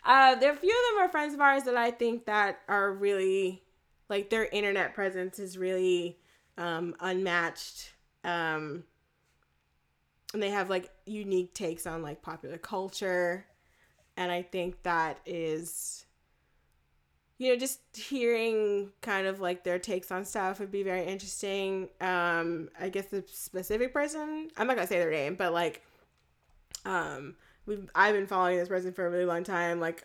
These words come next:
on the internet in general, and so they've always been just kind of have a different perspective and very on it. They always seem like they're very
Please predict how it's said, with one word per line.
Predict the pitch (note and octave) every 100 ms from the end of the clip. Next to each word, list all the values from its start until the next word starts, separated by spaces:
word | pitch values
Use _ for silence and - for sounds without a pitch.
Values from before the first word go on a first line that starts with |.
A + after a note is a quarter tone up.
| E3
on | F3+ F#3
the |
internet | D#3+ F3+ F3 E3+ E3 D#3+
in | F3
general, | F3+ E3 G3+ A3 B3+ B3+
and | G3+ F#3
so | F3+ E3+ E3+ D#3+ E3
they've | E3+ F3+
always | F3 D#3 E3 E3
been | F3 D#3+ D#3+ E3 D#3+ _ _ _ _
just | G#3+ -
kind | G#3+ F3+
of | F3+ F3 F3 F3 - _
have | _ A#3 F#3+
a |
different | F#3 F#3 F3+
perspective | F3+ - E3+ E3+ - F3 E3 E3
and | E3 E3 E3+ F3 _
very | G#3 D4+ C4+ -
on | F3 F#3
it. | C#4+ - -
They | A#3
always | C4 C4+ A3+
seem | - A#3+ G#3+
like | E3
they're | - D3+
very | F#3 D#3+ D3